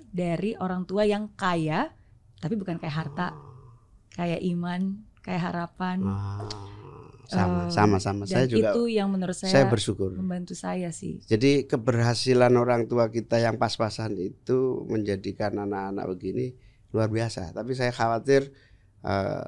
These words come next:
Speaker 2: apakah saya bisa melahirkan anak-anak di tengah, eh,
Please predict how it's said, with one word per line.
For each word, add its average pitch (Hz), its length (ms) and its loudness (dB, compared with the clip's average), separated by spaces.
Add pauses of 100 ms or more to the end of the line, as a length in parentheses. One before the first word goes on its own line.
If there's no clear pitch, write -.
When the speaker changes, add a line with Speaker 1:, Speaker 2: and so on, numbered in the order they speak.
(200)
Speaker 2:
apakah - 320 -2
saya 135 220 0
bisa 123 300 2
melahirkan 101 580 0
anak-anak 95 500 -2
di 95 160 -4 (220)
tengah, 95 340 -6 (120)
eh, 73 280 -8